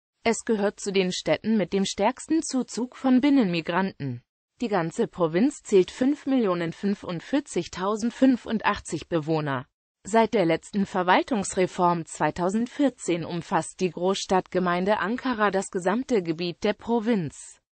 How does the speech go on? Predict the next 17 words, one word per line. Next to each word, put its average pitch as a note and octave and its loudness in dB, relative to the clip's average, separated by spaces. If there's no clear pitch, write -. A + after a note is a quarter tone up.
Vor A3 2
dieser C4 4
Reform F#3+ 0
entfielen F#3+ 0
von F#3 0
den F3+ 2
Einwohnern E3+ 2
der D#3 4
Provinz F3 0
vier F#3 -2
Millionen E3+ 0
sechshundertdreißigtausendsiebenhundertfünfunddreißig G#3+ 0
Bewohner E3+ -2
auf - -4
die G3+ -6
Großstadt G3 -2
Ankara. F#3+ -2